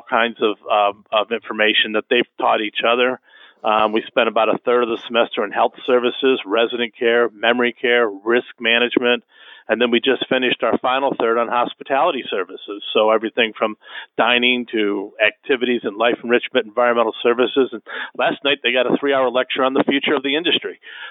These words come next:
Um, so if you think about what I just described, we've just spent fifteen, sixteen weeks giving them down in the dirt,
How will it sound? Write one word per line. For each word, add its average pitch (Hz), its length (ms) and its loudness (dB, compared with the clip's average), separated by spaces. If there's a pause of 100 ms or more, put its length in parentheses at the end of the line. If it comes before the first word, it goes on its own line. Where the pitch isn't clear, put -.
Um, 117 560 2
so 143 100 2
if 123 100 -2
you 131 120 0
think 151 240 0
about 127 240 0
what 131 140 2
I 139 100 2
just 131 300 -2
described, 131 640 -2
we've 131 220 -2
just 135 180 -2
spent 123 320 -2
fifteen, 120 420 -2 (120)
sixteen 117 420 0
weeks 127 340 -2
giving 117 280 0
them 117 280 0 (520)
down 127 240 2
in 127 100 4
the 120 80 2
dirt, 123 360 0